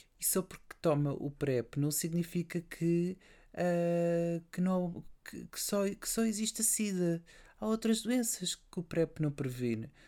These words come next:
O he-, a hepatite, ah, o H P V, a sífilis, ah, gonorreia, clamídia, sei lá, tanta coisa que eu já acabei de <laughs> dizer.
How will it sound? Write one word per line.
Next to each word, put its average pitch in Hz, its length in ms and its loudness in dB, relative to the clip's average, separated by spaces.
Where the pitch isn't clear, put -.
O 131 180 -2
he-, 127 140 0
a - 60 -6
hepatite, 143 920 -4
ah, 120 600 -4
o 117 640 -4
H 113 180 2
P 117 160 -4
V, 143 360 0
a 151 40 0
sífilis, 151 1000 -2
ah, 113 520 -2
gonorreia, 143 920 2
clamídia, 139 840 0
sei 190 240 -4
lá, 156 320 0
tanta 170 280 0
coisa 165 400 -2
que 165 120 -4
eu 160 60 2
já 160 160 2
acabei 139 360 2
de 139 80 -4
<laughs> 139 60 0
dizer. 165 480 4